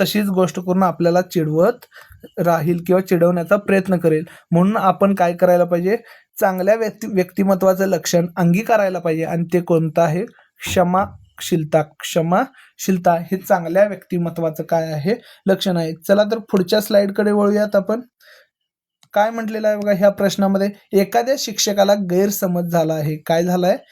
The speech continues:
गैरसमज झाला आहे. तर तुम्ही डॉट, डॉट, डॉट प्रश्नचिन्ह, म्हणजे एखाद्या शिक्षकाला, शिक्षकाला काय झालंय? आपल्याबद्दल गैरसमज झालेला आहे. आपण काय कराल?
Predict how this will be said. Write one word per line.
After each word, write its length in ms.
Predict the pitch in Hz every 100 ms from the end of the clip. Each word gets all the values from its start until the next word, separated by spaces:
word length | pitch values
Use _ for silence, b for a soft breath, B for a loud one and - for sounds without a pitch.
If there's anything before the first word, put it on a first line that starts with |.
| b - 175
गैरसमज 540 | 220 240 233 220 202
झाला 220 | 202 190
आहे. 200 | 175 175 196 b _
तर 180 | 214 233
तुम्ही 340 | 208 202 180 190
डॉट, 320 | 170 160 160
डॉट, 260 | 156 156
डॉट 280 | 156 151 147 - -
प्रश्नचिन्ह, 600 | 165 151 156 151 156 151
म्हणजे 420 | 165 180 196 226
एखाद्या 340 | 196 175 202 226
शिक्षकाला, 520 | 220 202 - 180 175 175 -
शिक्षकाला 520 | - 170 - 175 175
काय 200 | 175 175
झालंय? 320 | 175 175 190 - B B -
आपल्याबद्दल 760 | 151 - 190 247 226 175 170
गैरसमज 760 | 175 156 175 214 - 165 160 156
झालेला 340 | 139 151 151
आहे. 100 | 151 - B B 170
आपण 260 | 180 240
काय 200 | 233 226
कराल? 300 | 220 196 185